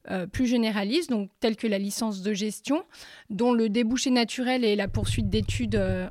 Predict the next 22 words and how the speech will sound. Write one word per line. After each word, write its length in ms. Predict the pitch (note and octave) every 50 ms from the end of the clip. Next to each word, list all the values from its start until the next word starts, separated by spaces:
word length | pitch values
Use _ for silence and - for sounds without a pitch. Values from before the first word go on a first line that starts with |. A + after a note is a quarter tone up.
| - -
en 80 | G#3
master. 640 | G#3 G3+ G3+ F#3+ - - - C4+ D#4+ F#4 F#4 - - - - - - - - - - - _ - - - - - _ _ _ _ -
Toutefois, 400 | - G3 - - C4+ C#4 C#4+ D4+
il 100 | C#4+ A3
faut 120 | - G3+
pas 160 | - G#3+ G#3+
perdre 240 | - A#3 A3 G#3+ G3
de 40 | A3+
vue 180 | A3 D4 D#4
que 200 | - - C4 A#3
c'est 180 | A3+ - - F#3+
pas 140 | - G3+ G#3
parce 220 | G#3 A#3+ A3+ -
qu'on 200 | - - A#3+ A#3+
est 200 | A#3+ A#3 A#3 A#3
rentré 300 | A3 G#3+ A3 A3 - C#4
dans 120 | A3+ A3 A3
une 260 | F#3+ A3 A3 G#3+ G#3+
licence, 520 | G#3+ A3+ - - C4 A#3+ A#3 - - - A#3
euh, 300 | G3+ G3 F#3+ F#3 F#3 F3
de 120 | F3+ F#3+
gestion 640 | F#3 G3+ G#3+ G3 - - - A#3 A#3 A3+ A#3 A3+